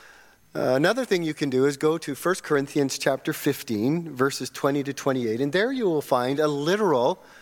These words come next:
description of the last days in eight verses.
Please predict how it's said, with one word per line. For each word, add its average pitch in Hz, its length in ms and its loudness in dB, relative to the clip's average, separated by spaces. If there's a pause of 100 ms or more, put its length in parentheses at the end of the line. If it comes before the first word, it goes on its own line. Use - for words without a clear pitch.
(140)
description 135 680 -2 (520)
of 151 220 2
the 156 100 2
last 135 380 2
days 107 420 -2 (420)
in 147 140 2
eight 185 160 2
verses. 170 520 -2